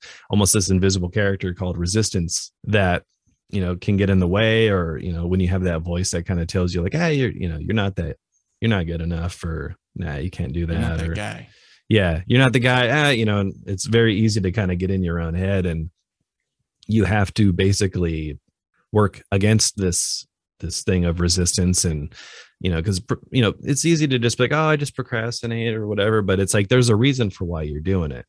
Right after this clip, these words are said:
Speaker 1: Either you're
Speaker 2: Mm-hmm.
Speaker 1: like, you have the fear of failure, or you just think it's not gonna be that good. The, the seed of an idea, like, you know, like, there's times where you work on stuff where, like, I've had sometimes people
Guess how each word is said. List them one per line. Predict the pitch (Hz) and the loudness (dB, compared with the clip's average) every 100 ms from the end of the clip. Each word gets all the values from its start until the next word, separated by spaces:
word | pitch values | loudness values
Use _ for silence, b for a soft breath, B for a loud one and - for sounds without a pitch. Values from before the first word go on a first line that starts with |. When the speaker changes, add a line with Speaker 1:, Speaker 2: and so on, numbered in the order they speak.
| _ | _
Speaker 1:
Either | 95 85 80 | -2 -2 -2
you're | 80 80 | -2 -4
Speaker 2:
Mm-hmm. | |
Speaker 1:
like, | 73 76 | -4 -4
you | 90 | -2
have | 85 80 | -2 -2
the | 78 | -6
fear | - 101 82 | 0 2 2
of | 76 | 0
failure, | 120 120 117 113 107 104 - - | 2 4 4 2 2 0 -4 -2
or | 92 87 82 82 80 73 _ | 0 0 -2 -2 -4 -10 _
you | - 101 | -6 -4
just | 92 87 - | -2 -2 -2
think | 95 85 - - _ _ _ _ _ | -2 -2 -4 -14 _ _ _ _ _
it's | - - | -4 0
not | 92 85 - | 0 -2 -4
gonna | 90 | -4
be | 80 87 | -2 -4
that | 78 65 95 | -6 -10 -2
good. | 110 110 110 113 - b | 2 4 2 0 -8 b
The, | 123 | -4
the | 92 123 | 0 2
seed | - 185 180 147 127 110 | 4 4 4 4 2 0
of | 104 | 0
an | 107 | 2
idea, | 107 101 107 104 87 80 85 - _ _ _ _ _ _ _ _ _ _ _ | 2 2 0 0 0 -2 -6 -10 _ _ _ _ _ _ _ _ _ _ _
like, | - 90 - | -8 -8 -4
you | 101 | -2
know, | 85 | 0
like, | 101 104 | 0 2
there's | 123 120 | 4 4
times | 123 120 | 4 2
where | 110 | 2
you | 107 | 2
work | 101 104 | 2 0
on | 104 98 | -2 -2
stuff | - 98 92 | 0 -2 -2
where, | 98 95 90 - - - | -2 -2 -2 -6 -16 -10
like, | 92 92 | -6 -2
I've | 95 | 0
had | 107 92 92 - - | 0 -2 -6 -14 -8
sometimes | - 98 95 90 | -4 -2 -2 -2
people | 107 98 85 82 | -2 -2 -4 -4